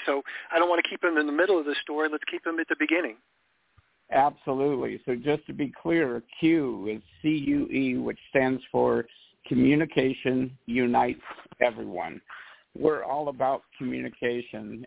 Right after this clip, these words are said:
Speaker 2: and we have, we are a complete communication company. It's not just our T V service, which we've been calling Q Streaming. Uh, we're actually in the middle of, uh,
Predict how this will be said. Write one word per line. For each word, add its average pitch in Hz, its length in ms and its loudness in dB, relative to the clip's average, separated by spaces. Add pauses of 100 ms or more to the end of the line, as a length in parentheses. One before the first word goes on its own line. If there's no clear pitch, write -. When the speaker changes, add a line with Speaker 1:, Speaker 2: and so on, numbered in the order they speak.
Speaker 2:
and 123 340 -2 (680)
we 135 360 2
have, 139 320 2
we 151 220 0
are 135 120 0
a 127 60 -8
complete 170 640 -4 (120)
communication 123 880 -2
company. 110 580 -2 (100)
It's 117 160 2 (120)
not 135 340 2 (280)
just 147 260 4 (400)
our 123 160 4
T 127 260 -2
V 123 320 -2
service, 110 420 0
which 117 260 0
we've 113 240 0
been 120 180 2
calling 117 380 0
Q 113 240 -4
Streaming. 123 440 -2 (580)
Uh, 135 120 4
we're 135 200 0
actually 135 680 0
in 135 180 0
the 131 60 -2
middle 135 520 -2 (100)
of, 123 300 2 (220)
uh, 113 260 2